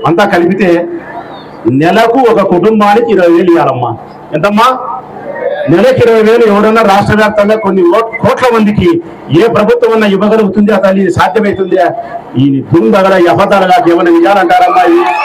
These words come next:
ఆ? ఈ సరసల గిలాగీల అన్యాయం ఉంటుంది.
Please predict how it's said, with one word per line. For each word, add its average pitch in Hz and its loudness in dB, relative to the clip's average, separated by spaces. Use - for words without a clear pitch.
ఆ? - 2
ఈ 330 2
సరసల 240 2
గిలాగీల 214 2
అన్యాయం 220 2
ఉంటుంది. 220 2